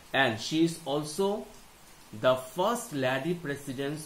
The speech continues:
of the Indian National Congress. In the year nineteen seventeen, she was selected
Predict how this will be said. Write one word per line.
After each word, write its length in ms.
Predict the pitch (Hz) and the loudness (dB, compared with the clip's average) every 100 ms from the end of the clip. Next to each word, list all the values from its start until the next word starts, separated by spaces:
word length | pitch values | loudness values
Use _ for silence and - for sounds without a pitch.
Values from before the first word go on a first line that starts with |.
| - | -8
of 240 | 117 110 | -8 -6
the 200 | 123 123 | -6 -6
Indian 440 | - 120 117 131 123 | -6 -6 -4 -4 -4
National 500 | 104 - 117 123 143 - | -6 -8 -8 -6 -8 -8
Congress. 640 | 95 90 85 - - - - - - - | -8 -8 -12 -14 -18 -18 -20 -20 -16 -6
In 160 | 127 | -4
the 100 | 139 | -2
year 380 | 147 143 165 226 - | -2 0 0 0 -2
nineteen 420 | 131 123 139 160 147 151 160 165 - 123 143 135 127 - | -6 -6 -4 -4 -4 -6 -4 -4 -4 -8 -8 -10 -10 -4
seventeen, 560 | 127 147 165 202 262 - - - | 0 0 0 -2 -4 -6 -20 -20
she 200 | - 139 | -10 -4
was 180 | 135 139 | -4 -6
selected 1000 | - - - - - 151 160 - 214 | -10 -14 -14 -10 -2 -2 -2 -4 -4